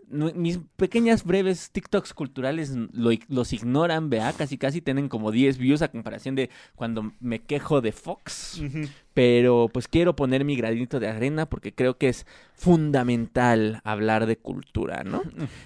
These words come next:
Speaker 1: Entonces, pues, eh, fui al Franz Mayer, eh, les, que es, o sea, les voy a hablar de un par de museos que les recomiendo bastante. El Franz Mayer, que me encanta, está en el centro, saliendo de Metro Hidalgo,
Speaker 2: Ujú.
Speaker 1: caminas unas dos cuadritas,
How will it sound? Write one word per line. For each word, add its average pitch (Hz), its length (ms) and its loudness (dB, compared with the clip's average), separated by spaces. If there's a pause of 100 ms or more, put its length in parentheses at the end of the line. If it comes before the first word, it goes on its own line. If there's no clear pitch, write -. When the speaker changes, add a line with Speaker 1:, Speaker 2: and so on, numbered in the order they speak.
Speaker 1:
Entonces, 180 640 -2
pues, 175 440 2
eh, 113 640 2 (220)
fui 196 340 4
al 143 180 4
Franz 131 320 -4
Mayer, 196 520 -2
eh, 104 280 -2
les, 104 360 -6
que 120 160 -4
es, - 260 -14
o 110 140 -8
sea, 107 180 -2
les 104 140 -8
voy 120 80 -2
a 120 60 -2
hablar 120 200 -6
de 123 60 -8
un 117 80 -12
par 113 160 -8
de 110 180 -8
museos 113 500 -6
que - 120 -14
les 98 160 -14
recomiendo 110 420 -8
bastante. 170 800 -4 (340)
El 107 140 -8
Franz 123 380 -8
Mayer, 196 400 -4
que 123 100 -6
me 104 100 -6
encanta, 123 480 -8
está 147 160 -10
en 110 80 -8
el 104 120 -10
centro, 180 360 -6
saliendo 113 400 -4
de 104 120 -10
Metro 110 460 -6
Hidalgo, 135 500 -2
Speaker 2:
Ujú. 127 140 -6
Speaker 1:
caminas 117 440 -6
unas 123 240 -6
dos 110 160 -6
cuadritas, 180 500 -4